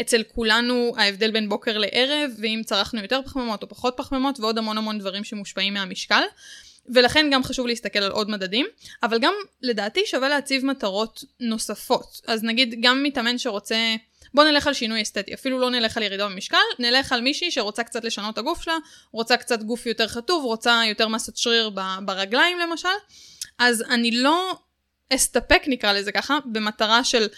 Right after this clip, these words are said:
לשנות האסתטיקה של הרגליים, אלא אני אחשוב יחד איתה איזה מטרות ביצועיות למשל היא הייתה רוצה להשיג.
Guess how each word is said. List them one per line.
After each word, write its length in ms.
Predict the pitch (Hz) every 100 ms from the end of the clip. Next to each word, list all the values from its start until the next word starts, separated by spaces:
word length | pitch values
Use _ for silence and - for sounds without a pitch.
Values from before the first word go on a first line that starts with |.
| - -
לשנות 340 | 233 240 247
האסתטיקה 380 | 240 233 233 226
של 140 | 208
הרגליים, 400 | 202 196 294 392 427 - _ - -
אלא 160 | 339 415 294
אני 160 | 226
אחשוב 280 | 220 - 320
יחד 260 | 302 - 240
איתה 200 | 220 370 466 _ _ _ _ _ _ -
איזה 220 | 277 320
מטרות 380 | 339 269 226 269
ביצועיות 680 | 247 262 - 214 220 403 359
למשל 260 | 233 240
היא 160 | 240 220
הייתה 200 | 208 226
רוצה 280 | 214 220 196
להשיג. 400 | 175 - 214